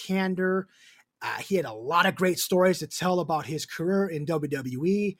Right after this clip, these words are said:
and some of the struggles that he had to endure. And now he's got a great family life going on. He's an inspirational speaker. He's a life coach. Awesome to talk to Zach. And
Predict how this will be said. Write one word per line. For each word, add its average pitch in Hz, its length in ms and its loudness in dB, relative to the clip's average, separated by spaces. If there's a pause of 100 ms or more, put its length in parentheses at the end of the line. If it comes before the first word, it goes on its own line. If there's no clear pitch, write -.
(380)
and 143 80 -8
some 170 200 0
of 139 60 -4
the 131 40 -6
struggles 180 640 2
that 151 160 0
he 151 160 0
had 147 240 -2
to 127 120 -4
endure. 190 640 4 (340)
And 139 160 -8
now 175 220 2
he's 147 180 0
got 127 160 -4
a 117 60 -8
great 135 260 -8
family 165 460 0
life 156 240 0
going 127 320 -2
on. 175 320 0
He's 135 260 -8
an 131 100 -8 (100)
inspirational 165 840 4
speaker. 180 680 4 (280)
He's 131 200 -10
a 120 80 -8
life 165 360 0
coach. 170 400 6 (440)
Awesome 269 420 10
to 233 80 12
talk 175 400 4
to 135 100 -10
Zach. 170 680 0 (480)
And 127 280 -8